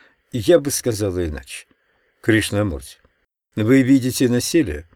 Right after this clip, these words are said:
Каким будет ответ восприимчивого ума, в том смысле, в каком мы употребляем слово «восприимчивый»,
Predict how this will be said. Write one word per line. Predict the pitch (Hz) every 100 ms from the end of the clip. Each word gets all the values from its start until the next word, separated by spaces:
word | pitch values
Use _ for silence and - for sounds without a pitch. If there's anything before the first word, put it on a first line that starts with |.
| _ _
Каким | 127 135 196 170
будет | 165 147 143
ответ | 160 - 110 101
восприимчивого | 110 - - 123 113 87 - 98 98 101 -
ума, | 117 117 85 - - _
в | -
том | - 143 104
смысле, | - 139 185 - 101
в |
каком | - 101 - 104
мы | 147
употребляем | 156 101 104 104 98 123 165 107
слово | - 113 135 123 - _ -
«восприимчивый», | 104 135 - - 147 98 73 - 87 78